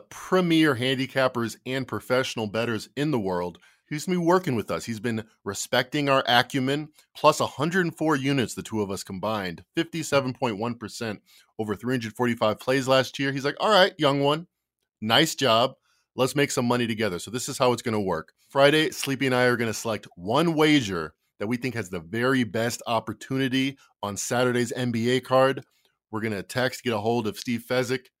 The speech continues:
He's gonna make that wager. He's gonna use his thirty outlets, get the very best number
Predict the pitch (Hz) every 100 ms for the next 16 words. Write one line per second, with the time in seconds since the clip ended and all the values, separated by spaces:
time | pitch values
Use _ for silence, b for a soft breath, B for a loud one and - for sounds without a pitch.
0 | _ _ _ - 139 139 123 127 156 156
1 | 123 104 95 90 95 92 120 117 135 123
2 | 120 - 139 135 127 127 135 - 127 98
3 | 87 123 135 147 131 - 127 127 - 104
4 | 113 123 120 123 120